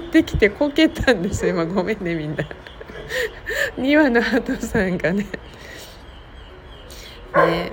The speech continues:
もうね、彼が言ってました。本当にね、彼らの成功のために、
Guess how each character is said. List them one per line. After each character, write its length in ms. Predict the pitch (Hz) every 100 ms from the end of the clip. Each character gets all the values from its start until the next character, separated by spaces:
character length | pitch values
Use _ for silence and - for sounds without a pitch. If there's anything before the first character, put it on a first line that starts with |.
| -
も 160 | 165 156
う 60 | 151
ね、 340 | 170 170 143 - - - - - - - -
彼 260 | - 170 156
が 80 | 139
言 80 | 139
っ 40 |
て 100 | 214
ま 120 | 262
し 80 | 285
た。 160 | - - 165 175
本 280 | 226 247 247
当 120 | 269
に 160 | 269
ね、 140 | 269 262
彼 280 | 254 226 208
ら 120 | 170
の 140 | 156
成 260 | 175 202 220
功 260 | 226 220
の 160 | 226 226
た 160 | 247 240
め 160 | 226
に、 420 | 220 269 240 143